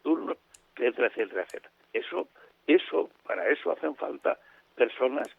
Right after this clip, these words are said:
muchas y bien preparadas, porque no nos olvidemos que la meta final es llevar a estos,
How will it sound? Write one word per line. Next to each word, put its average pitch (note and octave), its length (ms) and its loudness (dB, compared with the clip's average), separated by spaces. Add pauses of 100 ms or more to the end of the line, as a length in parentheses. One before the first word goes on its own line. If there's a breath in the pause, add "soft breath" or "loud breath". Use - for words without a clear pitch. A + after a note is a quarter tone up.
(180)
muchas D3 520 0
y - 160 -10
bien A#2 220 0
preparadas, - 600 0 (460)
porque - 240 -8
no A#2+ 120 0
nos D3+ 180 0
olvidemos B2+ 560 0 (440 soft breath)
que A#2+ 120 0
la F#2+ 180 0
meta A2 280 -4
final C3+ 480 0
es C3 260 -2
llevar A2+ 340 2
a C3 40 0
estos, B2+ 300 -6